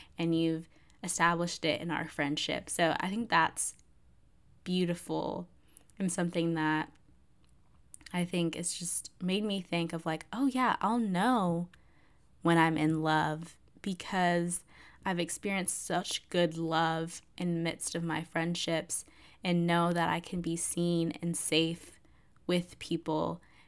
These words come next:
and that I can open up in a way that is, allows me to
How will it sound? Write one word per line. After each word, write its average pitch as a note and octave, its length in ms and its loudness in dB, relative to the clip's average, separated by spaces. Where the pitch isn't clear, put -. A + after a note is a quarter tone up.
and F3 200 4
that E3 160 2
I E3+ 120 0
can E3 500 -2
open F3+ 360 0
up E3 340 0
in F3 140 -2
a E3 80 0
way D#3+ 600 -2
that E3 540 0
is, D#3+ 760 -2
allows F3 520 4
me F3 260 0
to E3+ 800 -2